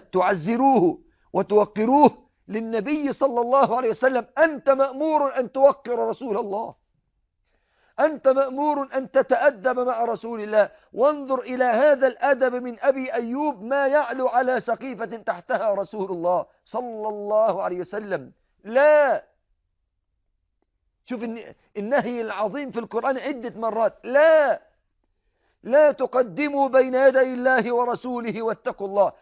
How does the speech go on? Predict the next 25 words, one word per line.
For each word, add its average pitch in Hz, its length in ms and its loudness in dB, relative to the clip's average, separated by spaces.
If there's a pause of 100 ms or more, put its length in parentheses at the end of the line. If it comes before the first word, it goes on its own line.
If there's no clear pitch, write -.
(140)
ما 262 160 2
ينبغي 262 500 0
أبدا 262 460 -2
أن 226 100 -8
تقدم 254 520 -4
قولك 254 440 0
على 226 240 2
قول 226 360 -4
رسول 185 300 -6
الله. 156 160 -6 (120)
حضرتك 185 420 -12
قاعد 180 160 -10
في 139 120 -20
جلسة 175 300 -16 (1500)
وده 190 200 -2
بيتكلم 180 460 -6
وده 190 160 -6
بيتكلم 180 500 -8
وده 185 200 -4
بيقول 175 380 -4
رأيه 185 260 -4
وده 180 260 -4
بيقول 180 580 -4 (220)
فكره 190 300 -6
وده، 190 360 -2